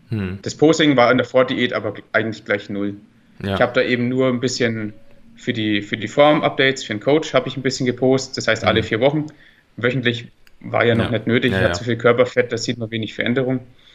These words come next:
Speaker 2: Und im Laufe der Diät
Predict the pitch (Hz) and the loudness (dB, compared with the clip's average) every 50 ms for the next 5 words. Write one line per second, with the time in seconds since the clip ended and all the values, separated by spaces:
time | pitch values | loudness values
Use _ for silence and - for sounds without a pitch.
0 | _ _ _ _ _ _ - - - - _ _ - 127 120 117 120 120 120 117 | _ _ _ _ _ _ -20 -20 -20 -20 _ _ -2 0 2 2 4 4 6 6
1 | 117 117 117 113 113 - - - _ _ 123 123 120 120 127 143 143 151 139 135 | 6 6 4 2 0 -4 -10 -18 _ _ -2 0 2 4 4 2 2 2 2 2
2 | 123 117 120 - 117 147 170 - - - | 2 2 0 0 0 2 0 0 -4 -10